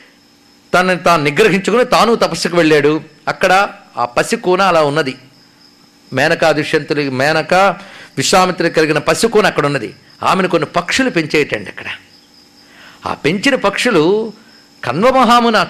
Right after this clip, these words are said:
చోటుకు వెళ్ళినప్పుట ఆ పక్షులు ఆయన పాదాలకి నమస్కారం చేసి, "ఈ పిల్లల్ని, ఈ పిల్లని నువ్వు పెంచవా?"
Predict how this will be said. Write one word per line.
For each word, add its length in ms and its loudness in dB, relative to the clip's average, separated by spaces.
చోటుకు 260 0
వెళ్ళినప్పుట 560 -4
ఆ 280 0
పక్షులు 520 -4
ఆయన 160 2
పాదాలకి 800 -2
నమస్కారం 520 -2
చేసి, 640 -6
"ఈ 40 -2
పిల్లల్ని, 760 0
ఈ 120 -2
పిల్లని 420 0
నువ్వు 200 0
పెంచవా?" 640 -2